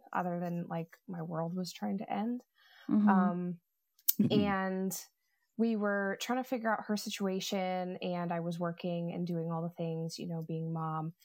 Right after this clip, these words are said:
Speaker 1: and I couldn't get any help for us, and we couldn't
Speaker 2: Mm.
Speaker 1: figure out what was going on, and it was, like, this very trying time. And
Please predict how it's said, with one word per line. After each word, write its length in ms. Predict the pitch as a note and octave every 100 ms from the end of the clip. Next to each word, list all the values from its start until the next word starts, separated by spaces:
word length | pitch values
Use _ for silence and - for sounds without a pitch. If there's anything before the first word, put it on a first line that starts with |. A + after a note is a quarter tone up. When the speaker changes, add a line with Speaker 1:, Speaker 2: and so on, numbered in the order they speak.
| - - _ -
Speaker 1:
and 520 | G3 F#3+ F3+ F3+ F#3 G3+
I 80 | G3+
couldn't 220 | G3 F#3+
get 120 | F3+
any 180 | E3 E3
help 240 | - E3 _ - -
for 180 | D#3+ -
us, 420 | - - - - _ -
and 240 | F3+ F3+
we 80 | F3+
couldn't 300 | F3+ F#3 F3+
Speaker 2:
Mm. 40 | F3+
Speaker 1:
figure 260 | F3+ E3+
out 120 | E3 -
what 100 | -
was 160 | F3+
going 280 | F3 E3+ D#3+
on, 360 | D#3+ D#3 D#3 D#3+
and 180 | E3+ E3
it 60 |
was, 200 | F3 E3+
like, 180 | E3+ E3
this 240 | E3+ E3 - F3+
very 580 | E3+ E3 E3 E3 E3 E3
trying 580 | - D#3 D#3 D#3+ D#3+ E3
time. 560 | - D#3+ D#3 D3+ F3 - _ - - _ _ -
And 680 | G#3+ G3+ G3 G3 F#3+ G3